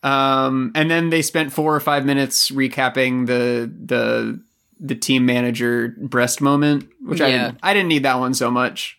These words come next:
Speaker 2: I mean, that was, like, the main thing that happened in the last couple episodes. So.
Speaker 1: That's kinda true. Get me higher, though.
Speaker 2: Get me higher, let me higher.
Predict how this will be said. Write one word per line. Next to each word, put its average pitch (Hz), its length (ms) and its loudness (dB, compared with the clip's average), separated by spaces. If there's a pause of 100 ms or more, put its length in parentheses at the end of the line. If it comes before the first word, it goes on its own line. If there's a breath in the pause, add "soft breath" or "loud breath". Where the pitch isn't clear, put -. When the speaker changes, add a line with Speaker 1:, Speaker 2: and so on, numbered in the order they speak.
(140)
Speaker 2:
I 185 60 -6
mean, 190 100 -4
that 208 100 4
was, 185 120 -2
like, 165 160 -2
the 151 60 -2
main 139 260 -2
thing 120 220 -2
that 107 120 -6
happened 110 380 -2
in 90 60 -10
the 78 80 -10
last 85 340 -6 (100)
couple - 240 -8
episodes. - 460 -8
So. - 80 -10
Speaker 1:
That's 196 160 0
kinda 208 240 2
true. 170 280 2
Get 165 220 2
me 226 120 2
higher, 139 360 2
though. 110 300 -4 (600 loud breath)
Speaker 2:
Get 247 300 0
me 196 260 -6
higher, 220 760 0
let 269 380 0
me 180 280 -2
higher. 202 760 0